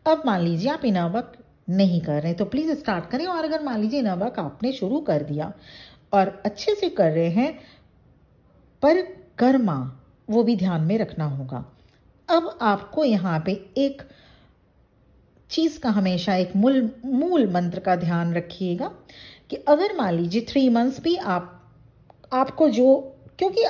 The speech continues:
आप लोग एक चीज़ भूल जाते हैं, ये जो आप लोगों के mind में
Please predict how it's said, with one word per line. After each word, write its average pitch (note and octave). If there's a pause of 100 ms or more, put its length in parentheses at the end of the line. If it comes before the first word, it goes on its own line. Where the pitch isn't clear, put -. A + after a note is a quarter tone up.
(120)
आप D4
लोग F#4+
एक D4
चीज़ D#4+
भूल F#3
जाते D#3
हैं, D#3 (1120)
ये C#4
जो F#4 (1000)
आप A#3+
लोगों E4+
के F#4
mind A3+
में E4